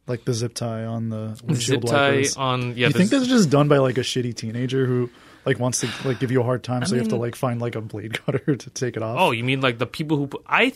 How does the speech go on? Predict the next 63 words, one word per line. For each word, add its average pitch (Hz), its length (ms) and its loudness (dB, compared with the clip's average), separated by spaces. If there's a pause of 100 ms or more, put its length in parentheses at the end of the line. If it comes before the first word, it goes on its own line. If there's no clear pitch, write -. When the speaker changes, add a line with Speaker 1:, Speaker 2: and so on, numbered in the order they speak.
Speaker 1:
Like, 170 140 8
Speaker 2:
I - 40 8
Speaker 1:
if, 175 60 4
if 208 60 4
Speaker 2:
think, 214 120 8
Speaker 1:
that's 214 200 8
actually 175 260 6
happened. 117 480 2 (300)
Speaker 2:
I 170 100 6
think, 220 240 4
Speaker 1:
'Cause 175 80 8
I've 175 100 8
Speaker 2:
well, 165 80 8
Speaker 1:
seen 220 100 10
Speaker 2:
here's 185 100 10
Speaker 1:
the 156 60 4
Speaker 2:
the - 20 4
thing. 196 100 8
Speaker 1:
picture. 113 380 2 (560)
Do 165 80 6
you 165 40 8
think 247 140 6
the 226 80 6
picture 160 320 4
was, 165 160 8
like, 135 160 4
done 123 180 0
by 127 120 4
someone 127 260 0
trying 123 180 0
to 117 40 -4
fake 123 420 -4 (180)
Speaker 2:
Yes. 113 260 -2
Speaker 1:
that 131 180 4
as 143 140 2
a 123 100 -2
Speaker 2:
I 143 60 4
Speaker 1:
trend, 143 120 6
Speaker 2:
think 202 200 6
Speaker 1:
or 165 100 8
someone 160 240 6
who 151 80 6
was 143 160 4
just, 127 180 -4 (300)
who 165 100 4
genuinely 180 380 6
found 147 240 4
it 147 80 6
on 131 80 2
their 117 100 -2
car 120 400 0 (540)
and, 139 100 -2
like, 131 140 2
it - 20 0
was 120 100 -2
a 120 40 -4
teenager 120 360 -2
being 110 200 -4
shitty? 104 320 -6
Speaker 2:
My, 147 420 2
my 139 160 2
very 143 280 4
scientific 131 720 -2